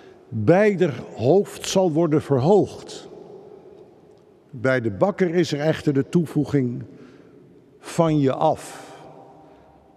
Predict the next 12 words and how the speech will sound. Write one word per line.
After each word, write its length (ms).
Je 120
kop 320
zal 240
rollen. 400
Jij 300
wordt 220
niet 160
in 160
je 120
oude 320
positie 600
hersteld. 800